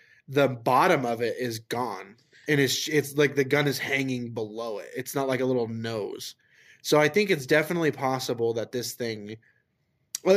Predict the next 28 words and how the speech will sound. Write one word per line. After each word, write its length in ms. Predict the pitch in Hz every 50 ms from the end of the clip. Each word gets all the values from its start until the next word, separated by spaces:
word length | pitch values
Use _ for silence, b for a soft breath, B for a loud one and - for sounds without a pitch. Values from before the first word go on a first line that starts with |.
| 202
okay, 240 | 190 190 196 196 175
okay, 180 | 131 180 175 139
so 140 | - 165 147
for, 140 | - 170 165
like, 280 | 151 143 139 - -
canon-wise, 1040 | - - 160 196 196 185 160 123 110 107 107 101 117 127 135 131 139 135 123 113 113 123
I'm 80 | 139 156
looking 200 | 190 185 202 175
at 80 | 147
two 160 | - - 208
different 260 | 185 190 180 170 151 -
pictures. 380 | 147 131 - - 107 104 - B B B B B B B
One 220 | B 147 156 185 202
is 80 | 208 202
from 160 | - 190 180
Episode 340 | 170 175 - - 185 170 175
three, 240 | 170 165 160 156 -
and 220 | 135 139 135 131
one 160 | 131 143 147
is 120 | 143 139 139
from, 380 | - 143 131 127 123 117 - -
uh, 320 | 131 127 123 117 - 123 139
one 220 | 139 135 147 147
is 80 | 147 147
from 120 | 156 143
the 80 | 127 117
Clone 240 | - - 127 135 147
Wars. 320 | 156 165 180 185 - b